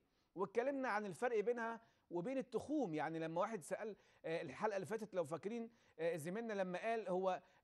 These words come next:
كانت ازاي فكرة الحدود السياسية يا مستر بتتحدد زمان؟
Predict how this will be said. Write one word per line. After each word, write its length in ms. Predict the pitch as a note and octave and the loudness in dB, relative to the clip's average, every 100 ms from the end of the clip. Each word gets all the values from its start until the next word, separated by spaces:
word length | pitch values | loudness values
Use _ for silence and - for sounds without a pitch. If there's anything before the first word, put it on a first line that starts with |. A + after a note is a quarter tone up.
| - | 2
كانت 300 | A#3 B3 A#3+ | 4 4 0
ازاي 500 | F3 D#3 G#3+ A3+ G#3 | -4 -2 0 0 -2
فكرة 480 | D3+ - A3 G#3+ G3 | -8 -2 -2 0 -2
الحدود 340 | D#3+ C3+ G#3 G#3+ | -4 -4 -4 -4
السياسية 560 | - F#3 E3+ - A3 | -4 -2 0 2 4
يا 140 | G3 F3+ | 4 2
مستر 320 | G#3 - F#3+ | -4 -2 -2
بتتحدد 520 | F3 E3 - G3+ G#3+ | -2 -8 -4 -2 0
زمان؟ 400 | F3 A#3+ C#4+ | 0 2 2